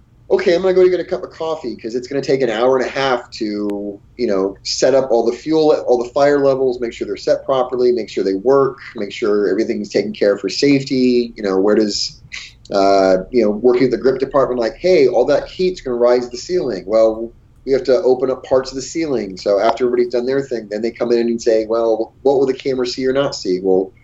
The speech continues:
raise this part of the ceiling so we can let heat vent out. Um, and then there's multiple people that kinda come in and check it. You know, effects goes through everything to make sure that all their fuel is safe. Uh,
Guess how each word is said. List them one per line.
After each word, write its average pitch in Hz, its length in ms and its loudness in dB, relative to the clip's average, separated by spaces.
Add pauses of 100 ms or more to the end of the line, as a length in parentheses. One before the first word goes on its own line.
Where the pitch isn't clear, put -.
(160)
raise 120 240 4
this 131 140 0
part 123 180 2
of 120 80 0
the 117 60 -6
ceiling 127 320 -4
so - 60 -6
we 113 60 -2
can 117 80 0
let 110 160 0
heat 143 300 -8
vent 95 260 -4
out. 85 300 -4 (540)
Um, 98 340 2
and 113 140 2
then 127 80 4
there's 127 160 4
multiple 139 380 2
people 127 240 -2
that 120 120 0
kinda 123 180 -2
come 120 200 -2
in 113 80 -4
and 107 80 -8
check 107 260 0
it. 123 100 -4
You 107 80 -6
know, 87 120 -4
effects - 540 -2 (340)
goes 123 220 4
through 127 120 2
everything 117 320 0
to 110 60 -8
make 107 220 -8
sure 110 280 -4
that 98 360 2 (280)
all 110 200 4
their 113 160 2
fuel 120 400 2
is 117 140 -4
safe. 110 400 -2 (300)
Uh, 90 500 -2